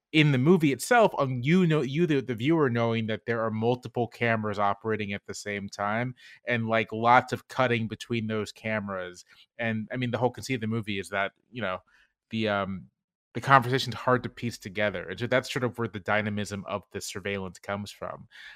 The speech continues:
But in the absence of anything to really just sort of, like,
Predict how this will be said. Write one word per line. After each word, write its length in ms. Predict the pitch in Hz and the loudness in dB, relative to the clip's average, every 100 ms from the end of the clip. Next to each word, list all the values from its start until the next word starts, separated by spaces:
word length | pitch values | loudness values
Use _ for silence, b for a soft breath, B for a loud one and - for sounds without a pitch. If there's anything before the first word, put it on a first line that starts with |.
| _ | _
But 100 | 123 | 2
in 100 | 131 | 2
the 120 | 127 | 4
absence 440 | 135 160 - 160 135 | 6 6 2 -2 -2
of 120 | 113 | 0
anything 580 | 117 113 113 107 104 95 b b - | 0 0 0 0 -2 -8 b b 0
to 100 | 147 | 4
really 240 | 165 165 | 4 4
just 200 | 139 135 | 0 -2
sort 100 | 139 | -2
of, 140 | 120 110 | -2 0
like, 340 | 104 98 - | -2 -2 -8